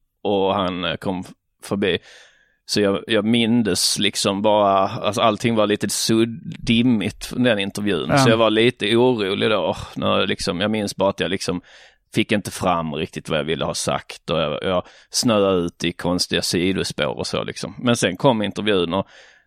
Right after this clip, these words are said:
Speaker 1: och liksom, då var det som att han hade liksom fattat vad jag ville ha sagt, eh,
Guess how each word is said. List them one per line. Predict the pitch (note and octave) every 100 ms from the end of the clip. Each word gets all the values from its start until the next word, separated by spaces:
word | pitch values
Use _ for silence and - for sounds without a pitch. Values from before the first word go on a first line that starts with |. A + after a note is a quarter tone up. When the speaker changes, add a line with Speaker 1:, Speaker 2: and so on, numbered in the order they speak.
| _ _ -
Speaker 1:
och | G#2
liksom, | F#2+ F2 G2 G2+
då | G2+
var | A#2 A#2
det |
som | G#2+ F#2+
att | F#2+
han | A#2 G2 G2
hade | G2 F#2+
liksom | F#2+ -
fattat | F#2+ - A2 - _ - -
vad | A#2
jag | A2
ville | F#2+ F2
ha | F2
sagt, | - - - - -
eh, | - D#2+ C#2 G#1+